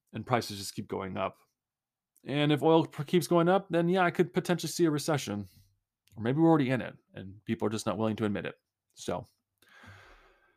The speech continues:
next article, mortgage demand falls to the lowest level in twenty-two years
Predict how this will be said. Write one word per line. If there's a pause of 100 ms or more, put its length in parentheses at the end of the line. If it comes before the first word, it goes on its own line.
(160)
next
article, (120)
mortgage
demand
falls
to
the
lowest
level
in
twenty-two
years